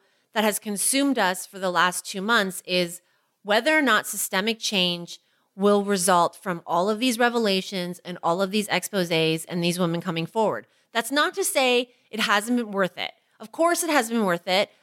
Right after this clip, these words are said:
Of course it's wonderful that we're having this conversation. Maybe wonderful is not the right word, but of course it's important that, that we're having this conversation.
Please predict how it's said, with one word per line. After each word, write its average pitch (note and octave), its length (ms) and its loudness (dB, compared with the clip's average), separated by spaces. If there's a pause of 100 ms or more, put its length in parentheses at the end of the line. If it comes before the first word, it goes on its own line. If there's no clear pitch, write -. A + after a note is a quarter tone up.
Of - 140 -20
course E4 260 0
it's D4+ 140 0
wonderful A#3 380 0
that G3 140 0
we're G3+ 80 -4
having F#3+ 280 -4
this F3 120 -12
conversation. E3 580 -10
Maybe F#3 180 -4
wonderful F3 440 -2
is E3+ 120 -4
not E3 160 -4
the F3 80 -10
right D#3+ 200 -2
word, E3 220 -2
but E3 140 -8
of - 160 -18
course D4+ 200 0
it's C4+ 160 -6
important G3+ 440 0
that, E3 100 -8
that D#3+ 100 -8
we're F3 80 0
having F3+ 300 0
this D#3+ 140 -14
conversation. F#3 680 -2